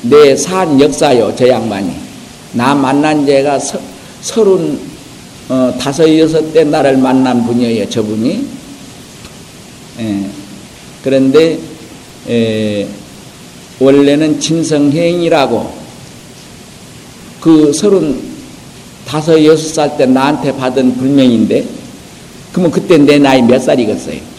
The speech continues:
아, 그런데 요새보다 내가 더 인기가 있었어, 그때. <laughs>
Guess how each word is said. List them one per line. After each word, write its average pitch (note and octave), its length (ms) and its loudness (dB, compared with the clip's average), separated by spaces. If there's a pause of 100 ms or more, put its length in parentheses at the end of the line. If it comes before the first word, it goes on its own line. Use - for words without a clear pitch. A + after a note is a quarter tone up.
(3500)
아, C#2+ 120 -16 (760)
그런데 D#3 800 2 (2500)
요새보다 C#3+ 600 2
내가 B2 340 0
더 C3+ 100 -2
인기가 C3 440 0
있었어, B2 500 -2
그때. - 320 -12 (1040)
<laughs> F#2+ 280 -4